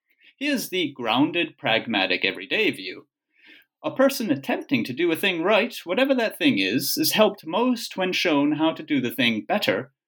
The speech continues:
or worse. For example, and here I take one last big step towards today's episode. For example, any writer of research in English,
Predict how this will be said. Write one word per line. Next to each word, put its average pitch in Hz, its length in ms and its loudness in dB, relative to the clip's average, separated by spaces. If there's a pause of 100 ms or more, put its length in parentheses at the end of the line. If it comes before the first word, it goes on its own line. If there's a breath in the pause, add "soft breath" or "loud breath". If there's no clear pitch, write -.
(180)
or 95 180 -6
worse. - 540 2 (680)
For 240 120 -2
example, 196 540 -2 (260)
and - 100 -4
here 101 220 2
I 90 100 4
take 95 280 0
one 98 180 -2
last - 380 0
big 196 180 -2
step - 400 -2
towards 127 340 -2
today's 127 460 0
episode. 208 540 0 (640)
For 247 120 -6
example, 165 540 -4 (840)
any 143 220 -2
writer 127 480 -4
of 87 80 -12
research 127 480 2
in 117 100 0
English, 127 640 0